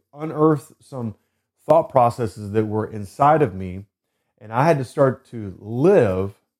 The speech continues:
live dependent upon the kingdom. And that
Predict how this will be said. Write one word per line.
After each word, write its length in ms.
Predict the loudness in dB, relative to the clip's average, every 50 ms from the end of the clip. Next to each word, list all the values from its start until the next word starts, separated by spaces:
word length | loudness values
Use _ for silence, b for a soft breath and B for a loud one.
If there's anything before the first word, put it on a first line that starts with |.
| _ _ _ _ _ _ _ _ _ _ _ _ _ _ _ _ _
live 760 | _ -10 -2 2 4 4 4 4 4 2 0 -2 -4 -10 _ _ _ _ _ _ _ _ _ _ _ _ _ _ _ _ -20 -18
dependent 800 | -18 -18 -18 _ _ _ -2 0 2 2 2 2 0 0 -2 _ _ _
upon 640 | -20 -20 _ _ -2 2 4 4 4 4 2 -2 -6
the 60 | -10
kingdom. 440 | -14 _ -12 -10 -8 -8 -8 -8 -12 _ _ _ _ _ _ _ _ _ _ _ _ _ _ _ _ _ _ _ _ _ _ _ _ _ _ _ _ _ _ _ _ _
And 520 | -6 0 2 2 4 4 2 0 -2 -8 _ _ _ _ _ _ _ _ _ _ _ _ _ _ 0
that 380 | 2 4 4 4 2 -2 -10